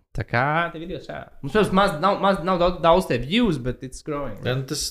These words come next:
Speaker 2: svarīgi, laikam, atcerēties, ā, par to, kad, ā, mm, tas nav par vienu kanālu,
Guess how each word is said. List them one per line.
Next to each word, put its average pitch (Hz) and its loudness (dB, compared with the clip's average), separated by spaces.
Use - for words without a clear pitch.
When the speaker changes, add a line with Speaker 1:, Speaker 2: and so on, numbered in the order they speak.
Speaker 2:
svarīgi, 117 0
laikam, 90 -2
atcerēties, 78 -6
ā, 80 -2
par 78 -12
to, 90 -2
kad, 76 -6
ā, 82 4
mm, 78 -12
tas - -8
nav 101 2
par 80 -4
vienu 110 0
kanālu, 110 -2